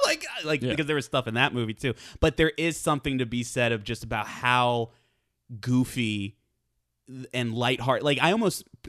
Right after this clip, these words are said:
Speaker 1: maybe think the lighthearted nature is what brings personality to it, and just, like, the datedness of it just
Speaker 2: Yeah.
Speaker 1: makes it great. Um, speaking of the, uh, so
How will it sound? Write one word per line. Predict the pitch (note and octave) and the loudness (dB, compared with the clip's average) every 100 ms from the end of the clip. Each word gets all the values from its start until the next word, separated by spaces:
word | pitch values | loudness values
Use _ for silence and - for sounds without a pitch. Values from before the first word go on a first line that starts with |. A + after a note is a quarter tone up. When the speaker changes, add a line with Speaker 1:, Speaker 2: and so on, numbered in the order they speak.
| - _ - | -20 _ -14
Speaker 1:
maybe | D3 D3 D3 C#3 | -6 -2 0 0
think | - G#3 A#3 | 0 -2 0
the | D3 | 0
lighthearted | B2+ A2+ A#2 A#2 A2 | 2 2 2 2 2
nature | A2 B2 - A2 G2 - _ _ | 0 0 0 -2 -2 -4 _ _
is | - A2 | -6 -2
what | A2+ A2 - _ - | 0 0 -4 _ -16
brings | B2 C3+ B2+ A2+ | 2 4 4 2
personality | - A#2+ - A2 A2 C3+ A#2+ | 0 0 -2 0 0 0 -2
to | A2 A2+ G#2 | -4 -4 -2
it, | G2 | -2
and | A2+ A2 A2 A2 | -4 -4 -6 -6
just, | A2+ - | -8 -6
like, | G#2+ | -6
the | - | -6
datedness | G#2+ A2 A2+ A2 G2+ - | -4 -2 0 -2 -4 -4
of | G#2 F#2+ | -4 -4
it | |
just | - C3+ | 0 0
Speaker 2:
Yeah. | A2 | 0
Speaker 1:
makes | G2 | -4
it | F#2 | -8
great. | - G2+ - - - - - - | -8 -8 -8 -16 -20 -20 -20 -2
Um, | C#3+ C#3+ C3+ C3 | 4 6 6 4
speaking | - G3 G3+ | 4 4 6
of | F#3 | 6
the, | D3+ D3+ | 6 4
uh, | C#3 A2 F2+ | 4 2 0
so | D3+ C3 B2 | 2 2 0